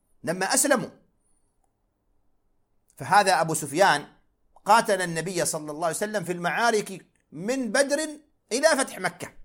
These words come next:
وأسلم في فتح مكة فقبل الله إسلامه.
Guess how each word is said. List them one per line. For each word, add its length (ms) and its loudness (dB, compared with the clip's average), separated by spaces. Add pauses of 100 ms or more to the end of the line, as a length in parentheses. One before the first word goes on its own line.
(1300)
وأسلم 420 -6
في 100 -6
فتح 220 -8
مكة 360 -6 (800)
فقبل 360 -2
الله 240 -4
إسلامه. 480 -2